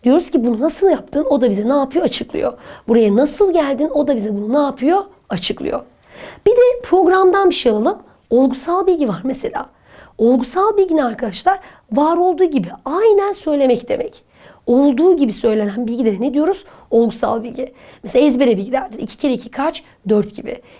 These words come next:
İki kere üç kaç? Altı gibi. Peki bir de metabilissel bilgimiz vardır. Bu da öğrenmeyi nasıl öğrendiğimizi gösteriyor.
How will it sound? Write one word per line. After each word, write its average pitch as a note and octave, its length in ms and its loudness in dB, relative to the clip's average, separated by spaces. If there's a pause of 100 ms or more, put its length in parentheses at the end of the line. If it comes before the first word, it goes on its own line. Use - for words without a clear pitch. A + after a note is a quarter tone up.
(100)
İki - 180 -6
kere C4 160 0
üç A#3+ 260 -4
kaç? D#4+ 300 -4 (200)
Altı G3 320 -2
gibi. F#3+ 160 -2 (800)
Peki C4 300 0
bir F#4+ 120 4
de G4+ 240 2 (220)
metabilissel A#3+ 1080 0
bilgimiz A#3 400 -8
vardır. - 360 -6 (360)
Bu F#4 100 4
da G#4 200 2
öğrenmeyi D#4 680 4
nasıl F4 260 -2
öğrendiğimizi C4+ 640 -2
gösteriyor. C4 460 -6